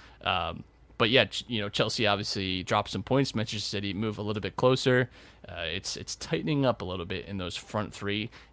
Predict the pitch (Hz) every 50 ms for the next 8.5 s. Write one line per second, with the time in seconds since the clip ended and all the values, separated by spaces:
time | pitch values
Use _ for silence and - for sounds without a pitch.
0 | - - 113 117 110 107 110 - 113 139 226 262 277 269 - 339 311 277 262 277
1 | 262 247 - - - - 156 165 226 233 233 233 226 - - 254 247 208 165 151
2 | 147 135 - - 135 139 156 170 170 170 160 151 156 156 160 156 - 170 165 156
3 | 156 151 147 - 147 147 151 147 - 156 147 151 147 143 - 151 147 143 - 139
4 | 139 131 - - - - 165 170 175 175 - - 117 107 - 110 80 - 98 95
5 | 90 82 - 85 87 85 80 80 92 104 - 98 - 120 120 131 135 127 127 123
6 | 127 120 - 131 117 117 - - - 110 107 110 107 101 - - - - - -
7 | - - - - - 76 85 90 87 - 113 127 117 110 110 98 90 98 95 107
8 | 101 90 87 - - - 101 92 90 95